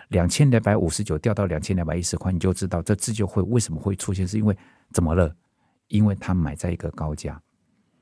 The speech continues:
那我不会是说他买的对不对，是因为按照法规来讲，他募集完毕之后，资金你本来就应该要顺势丢进去。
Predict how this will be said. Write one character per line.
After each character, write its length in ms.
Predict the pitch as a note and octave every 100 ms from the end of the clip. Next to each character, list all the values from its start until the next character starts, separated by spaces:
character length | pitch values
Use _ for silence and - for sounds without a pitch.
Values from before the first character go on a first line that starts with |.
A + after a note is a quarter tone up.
| _ _
那 120 | - C3
我 160 | G2
不 140 | E2+ B2+
会 100 | F#3
是 160 | -
说 140 | D3+ D3+
他 140 | D#3
买 120 | B2+
的 80 | D#2+
对 140 | D#2+ A#2
不 140 | E2+
对， 180 | G2+ F#2
是 120 | F#2+
因 80 | B2
为 100 | A2+
按 160 | C3
照 80 | C3+
法 180 | A#2+ D2+
规 180 | - A2
来 80 | G2+
讲， 140 | E2+
他 140 | E2
募 240 | A2+ D#3+ B2
集 220 | - G#2
完 200 | F#2 E2+
毕 160 | G#2 A2
之 160 | -
后， 160 | G2 G2
资 160 | F2+
金 160 | G2+ G#2+
你 100 | G#2+
本 180 | A#2 D#2+
来 60 | D#2
就 160 | G2+
应 80 | G2
该 80 | F#2+
要 100 | F2
顺 180 | - F2
势 140 | F#2
丢 160 | F2+ E2+
进 180 | F2
去。 240 | D#2 -